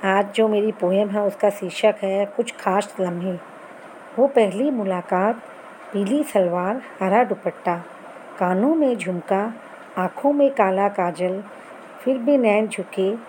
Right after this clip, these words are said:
शर्माए से, मुझसे नज़रें बचाए से, धड़कन में हलचल, सांसों में थिरकन, बस मिलने की तड़प लिए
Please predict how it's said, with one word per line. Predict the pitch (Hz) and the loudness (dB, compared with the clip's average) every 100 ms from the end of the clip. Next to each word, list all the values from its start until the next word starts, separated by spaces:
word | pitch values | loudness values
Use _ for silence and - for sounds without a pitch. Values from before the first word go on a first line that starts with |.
| - | -14
शर्माए | - 180 175 175 180 233 | -6 -4 -2 -2 0 -2
से, | 233 - 175 - - - - - 202 | -4 -12 -16 -16 -20 -20 -20 -14 -6
मुझसे | 208 - 269 | -6 -2 0
नज़रें | 226 170 180 226 | 0 0 0 0
बचाए | 185 - 180 208 240 | -2 -2 0 2 0
से, | - 170 170 - - - - - - | -6 -10 -10 -16 -20 -20 -20 -14 -6
धड़कन | 175 - - 285 | -4 -4 0 2
में | 311 269 | 2 0
हलचल, | 190 180 - 202 208 247 - - - - | 0 -4 0 0 0 -4 -12 -20 -20 -6
सांसों | - 170 - 277 | -2 -2 0 2
में | 302 240 | 4 0
थिरकन, | 226 190 170 208 196 220 - - - - | -2 -6 -2 -2 -2 -6 -12 -20 -20 0
बस | 240 254 | 0 2
मिलने | 214 202 214 302 | 0 2 4 4
की | 294 220 | 2 -2
तड़प | 214 190 208 202 | 2 4 4 0
लिए | 185 180 185 | -6 -6 -6